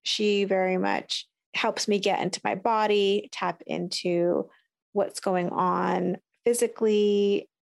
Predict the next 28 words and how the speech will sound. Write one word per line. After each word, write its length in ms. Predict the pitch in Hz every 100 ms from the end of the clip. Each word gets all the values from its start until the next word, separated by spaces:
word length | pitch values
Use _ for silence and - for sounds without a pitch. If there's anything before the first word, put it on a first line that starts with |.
| _ -
and 480 | 180 170 170 175 175
we 120 | 175
do 140 | -
a 20 |
lot 180 | - 98
of 100 | -
somatic 580 | - - 214 226 220 220
practices. 600 | 214 208 - - 190 190
So 160 | 202 185
it's 360 | 196 - - -
a 60 | 214
really 280 | 208 220 247
great 120 | 254
episode. 720 | 185 185 190 185 180 185 - - _ _ _ -
Please 240 | 214 214
tune 280 | - 220 208
in. 380 | 175 175 180 185
I 100 | 180
know 280 | 180 180
you'll 200 | 185 185
get 280 | 185 - - - - _
a 60 | -
lot 260 | - -
from 260 | - 240 226
it. 320 | 220 214 - -
And 420 | 190 185 185 180
she's 240 | 190 185 -
just 360 | 185 - -